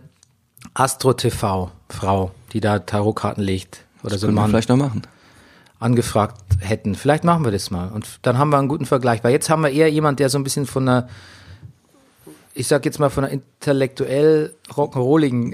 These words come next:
Speaker 2: Künstlerischen, ja.
Speaker 1: <laughs> künstlerischen,
Speaker 2: Mhm.
Speaker 1: avantgardistischen Sicht daran geht.
Speaker 2: Ja.
Speaker 1: Und also jetzt eins mal vorab, sensationell,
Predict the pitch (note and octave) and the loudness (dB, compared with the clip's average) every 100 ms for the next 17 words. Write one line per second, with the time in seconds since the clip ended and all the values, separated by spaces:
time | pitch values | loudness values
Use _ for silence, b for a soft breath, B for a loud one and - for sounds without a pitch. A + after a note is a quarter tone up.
0 | B2+ D#3+ F3 C#3 C3 C#3 C#3 D3+ F3+ C#3+ | 2 2 4 2 0 2 0 2 2 4
1 | - D#3 D3 C#3 - C#3 B2+ B B2+ C3 | 2 2 0 0 -6 -8 -8 B -4 -4
2 | D3 B _ B2+ C#3+ C#3 C3 E3 F3 C#3+ | -6 B _ 0 2 2 2 0 -2 -4
3 | - C3 B2 B2 - _ _ _ _ _ | -2 0 0 -2 -10 _ _ _ _ _
4 | - C3 - - - B2+ G#2+ G#2 G2+ F2+ | 0 0 0 -12 -2 0 2 2 0 -4
5 | - - _ C3+ B2 B2 B2 _ _ _ | -8 -20 _ 2 2 2 -4 _ _ _
6 | _ b b b b b b b _ B2 | _ b b b b b b b _ 2
7 | B2 A#2+ - _ _ _ B2+ B2+ C#3+ - | 2 2 -6 _ _ _ 0 2 2 0
8 | C#3 - _ _ - B2+ - D#3 - C3 | -4 -6 _ _ -2 -2 2 2 2 0
9 | C#3 - _ _ _ _ - D#3 D#3+ F3 | -2 -4 _ _ _ _ -2 4 4 4
10 | D3 - B2+ B2 B2 B2 | 2 2 4 4 4 2